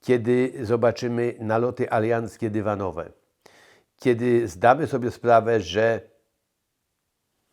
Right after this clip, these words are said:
w Dreźnie, w nalocie dywanowym, gdzie spuszczono bomby zapalające, w ciągu dwóch dni zginęło tyle ludzi, ile w Powstaniu Warszawskim.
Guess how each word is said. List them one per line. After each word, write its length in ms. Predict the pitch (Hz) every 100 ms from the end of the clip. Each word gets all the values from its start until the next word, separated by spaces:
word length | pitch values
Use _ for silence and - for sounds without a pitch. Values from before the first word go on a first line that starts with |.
| _ 156 _ _
w 40 | 98
Dreźnie, 540 | 110 107 90 90 85 - _ _ _ _ _ _ _ -
w 20 |
nalocie 360 | 101 113 117 123
dywanowym, 500 | 113 110 113 110 107
gdzie 120 | 101
spuszczono 380 | - 110 120 113
bomby 280 | 107 113 107
zapalające, 720 | 107 110 110 110 107 - 95 - _ _ _ _
w 20 |
ciągu 280 | 127 120 117
dwóch 300 | 98 123 104
dni 540 | 92 113 123 131 87 -
zginęło 440 | 98 101 120 117
tyle 260 | 104 131 113
ludzi, 280 | 117 98 107
ile 140 | 113
w 60 | 104
Powstaniu 420 | 110 - 107 98
Warszawskim. 680 | 87 80 85 - - -